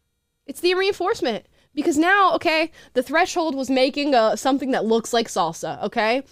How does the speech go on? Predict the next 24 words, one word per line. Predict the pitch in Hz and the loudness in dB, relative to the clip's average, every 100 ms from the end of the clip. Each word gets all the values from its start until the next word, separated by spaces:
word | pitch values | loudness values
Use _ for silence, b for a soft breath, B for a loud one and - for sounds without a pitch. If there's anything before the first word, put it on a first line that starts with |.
| b b _ | b b _
But | - 277 - | -2 -2 0
she | 277 | -6
apologized. | 233 247 226 190 160 - - _ | 0 2 2 0 -2 -6 -16 _
So | - 208 190 | -4 -2 -2
guess | 190 208 196 | -4 -8 -4
what? | 190 - | -4 -2
Threshold's | 196 - 202 170 | -6 -4 -6 -2
lower | 202 202 180 | 0 2 0
now. | 190 175 170 | -2 -4 -4
What's | 190 - | -6 -4
the | 202 | -4
next | 202 - | -4 -4
thing? | 170 151 - _ _ _ _ _ _ _ _ - | -10 -10 -16 _ _ _ _ _ _ _ _ -6
Who | 262 | -2
even | 247 214 | -2 -2
knows | 220 226 208 | 0 0 -2
what | 190 | -4
the | |
next | 185 170 - | -4 -6 -8
thing | 165 | -8
is? | 156 131 | -8 -10
But | - 180 | -10 -6
it's | 165 - | -6 -6
gonna | 196 190 180 | -4 -4 -6